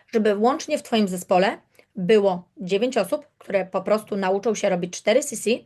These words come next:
i właśnie tak jesteśmy menadżerem. Piąty krok. I rozwijamy swój zespół. Uczymy piętnaście osób robić właśnie aktywność cztery C C według strategii i tym otwieramy sobie drogę do programów motywacyjnych,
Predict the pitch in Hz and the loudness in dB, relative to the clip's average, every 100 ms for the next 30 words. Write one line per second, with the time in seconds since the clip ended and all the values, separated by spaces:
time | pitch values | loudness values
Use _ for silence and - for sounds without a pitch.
0 | _ _ _ _ - 233 208 - 180 226 | _ _ _ _ -10 -4 -4 -4 -4 -4
1 | 247 - _ _ _ - 285 240 185 190 | -4 -8 _ _ _ 0 0 0 -2 -4
2 | 180 - - 190 196 220 247 175 175 _ | -6 -8 -4 -2 0 4 2 2 -6 _
3 | - 190 175 175 175 - - _ - - | -6 -2 0 2 2 0 -2 _ -20 -20
4 | - - - _ 269 254 247 202 226 247 | -20 -20 -20 _ 4 6 6 2 0 2
5 | 247 - 208 185 180 - 190 - - 185 | 0 -2 -2 0 -2 -4 -8 -8 -10 2
6 | 247 233 233 _ 320 339 494 - 185 180 | 4 4 -2 _ -6 -2 -4 -2 -2 -2
7 | 180 - 214 208 202 175 214 269 254 - | -8 -10 -2 0 0 0 0 0 -4 -4
8 | 208 202 180 - 208 220 - 180 - 190 | -4 -4 -6 -2 0 0 -4 -8 -4 -4
9 | 175 208 220 262 - 226 196 175 247 - | 0 0 0 -2 0 0 2 0 -4 -8
10 | _ _ - 214 277 285 294 _ - 190 | _ _ -10 -2 2 0 -2 _ -6 -2
11 | - 208 208 196 190 185 202 196 185 269 | 0 2 2 2 2 2 2 2 2 2
12 | 269 202 202 185 202 180 180 180 190 185 | 2 0 0 -2 -6 -4 -4 -2 0 0
13 | 254 | 0